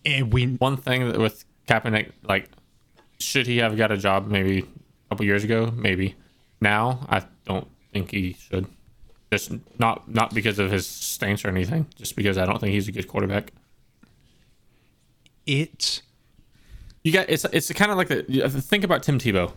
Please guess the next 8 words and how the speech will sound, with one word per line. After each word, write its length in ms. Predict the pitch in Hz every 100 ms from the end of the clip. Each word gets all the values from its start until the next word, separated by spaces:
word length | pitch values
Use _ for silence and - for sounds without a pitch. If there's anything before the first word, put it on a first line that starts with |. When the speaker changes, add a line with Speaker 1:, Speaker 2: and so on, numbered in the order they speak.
| - - _ - - -
Speaker 2:
No 180 | 123 139
one 280 | 180 208 127
wanted 300 | 123 139 131
Tim 160 | 127
Tebow 260 | - 117 113
on 80 | 110
their 100 | 98
team. 360 | 110 117 123